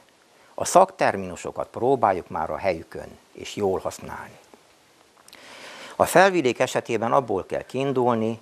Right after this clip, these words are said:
hogy ez egy politikai műszó volt. Kossuthék tollán jelenik meg az ezernyolcszáznegyvenes évek első felében, ezernyolcszáznegyvenhárom-negyvenöt táján.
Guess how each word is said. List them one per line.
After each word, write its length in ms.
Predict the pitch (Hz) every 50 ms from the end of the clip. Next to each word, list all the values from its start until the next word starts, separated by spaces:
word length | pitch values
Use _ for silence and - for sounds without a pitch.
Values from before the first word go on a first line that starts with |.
| _
hogy 260 | _ - 104 - 110 -
ez 280 | - 147 175 180 170 - -
egy 200 | - 101 - -
politikai 600 | - - 160 165 151 - 147 127 - - 123 120
műszó 600 | 123 127 131 123 104 90 - - - 80 71 62 - - - - - - - - - _
volt. 480 | 113 113 143 156 175 180 170 - - _ _ _ - - - - - _ _
Kossuthék 720 | _ - 202 196 - - 160 139 - 135 123 120 107 - -
tollán 500 | - 151 151 147 135 123 104 87 90 90
jelenik 520 | 98 123 135 131 123 104 85 80 - -
meg 340 | - 92 110 117 123 123 - -
az 160 | - - - -
ezernyolcszáznegyvenes 1400 | 123 139 139 131 123 107 95 95 110 113 110 - - - 80 80 82 92 110 120 120 107 98 87 85 78 - -
évek 300 | 95 90 80 80 - -
első 360 | 107 101 95 92 - - 80
felében, 680 | - - - 80 76 71 69 - - - - - - - _ - - - - - - - -
ezernyolcszáznegyvenhárom-negyvenöt 2250 | 147 151 147 151 139 127 120 127 123 120 - - - 98 98 104 113 123 131 127 117 110 110 101 - - 117 104 101 101 92 85 98 101 104 101 92 92 82 90 85 80 - - - -
táján. 460 | - 80 69 - - - - - -